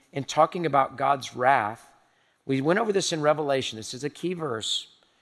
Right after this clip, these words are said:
It's Isaiah twenty-eight, verse twenty-one. And here's what it says. "For the Lord will rise up as he did at Per-, Mount Perazim. He will rise up in wrath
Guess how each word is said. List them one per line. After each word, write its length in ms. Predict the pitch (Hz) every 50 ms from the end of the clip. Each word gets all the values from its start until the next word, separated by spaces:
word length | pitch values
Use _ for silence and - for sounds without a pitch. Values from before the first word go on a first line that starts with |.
| _ _ _ _ _ _ _ _ _ _ _ _
It's 340 | - 135 120 - - - -
Isaiah 500 | 123 123 123 107 104 113 131 135 156 180
twenty-eight, 840 | 175 - - 170 170 180 190 170 135 113 101 101 127 - - - - _ _ _ _ _ _ _ _ _ _ _ _ _ _ _ - - -
verse 260 | 110 120 131 123 -
twenty-one. 760 | - - - 135 139 165 165 151 117 104 95 92 101 113 127 - _ _ -
And 100 | 113 104
here's 200 | 104 113 113 113
what 100 | 147 160
it 100 | - -
says. 440 | - - 107 80 - - - - - _ _ _ _ _ _ _ _ _ _
"For 100 | - 147
the 80 | 131 131
Lord 300 | 127 120 127 147 180 190
will 100 | 190 175
rise 400 | 139 131 127 135 151 170 151 143
up 260 | 175 175 185 185 -
as 140 | 165 151 127
he 80 | 151 151
did 300 | 127 139 147 151 160 -
at 220 | - 147 131 -
Per-, 180 | - 135 143 131
Mount 300 | 139 131 135 147 - -
Perazim. 480 | 135 139 127 113 98 92 92 98 117 120 _ _ _ _ _ _ _ - - -
He 80 | - 151
will 140 | 143 135
rise 440 | 120 117 127 123 139 160 170 147 -
up 220 | 175 175 175 - - -
in 200 | 185 180 185 185
wrath 460 | 185 190 220 247 - - - -